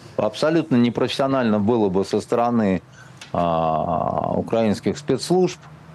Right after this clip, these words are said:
не нашпиговать, э, вот этот вот, э, как в Америке говорят, индейский подарок, э, своим отравленным изюмом, понимаете?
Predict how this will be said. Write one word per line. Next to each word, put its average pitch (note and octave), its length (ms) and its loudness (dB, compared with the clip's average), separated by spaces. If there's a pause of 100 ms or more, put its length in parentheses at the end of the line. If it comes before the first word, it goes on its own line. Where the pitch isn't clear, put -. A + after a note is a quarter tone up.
(240)
не A#2+ 200 4
нашпиговать, C3+ 920 0
э, F2 760 2
вот G2 200 0
этот F#2 260 -4
вот, E2+ 200 -2 (180)
э, - 480 0 (720)
как - 200 -4
в G2 60 0
Америке G#2 420 0
говорят, G#2+ 460 0
индейский G2 480 0
подарок, B2 580 0 (880)
э, - 960 -2
своим A2+ 460 2
отравленным G2 640 2
изюмом, D#2+ 460 -2
понимаете? - 640 0